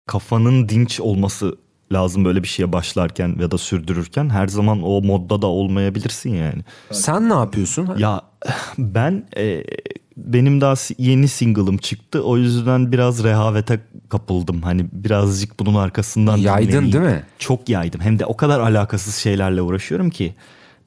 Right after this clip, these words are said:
Speaker 1: Bir de yani ama, e, ki b-, böyle şey yapıp bir motive olup tekrar,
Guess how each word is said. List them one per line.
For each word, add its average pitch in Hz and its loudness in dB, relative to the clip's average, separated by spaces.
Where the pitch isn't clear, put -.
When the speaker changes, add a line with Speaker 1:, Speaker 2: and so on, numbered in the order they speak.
Speaker 1:
Bir 90 -6
de 117 -2
yani 85 0
ama, 120 2
e, 113 0
ki - 0
b-, 107 2
böyle 110 2
şey 113 2
yapıp 113 0
bir 110 0
motive 107 2
olup 113 -2
tekrar, 107 -2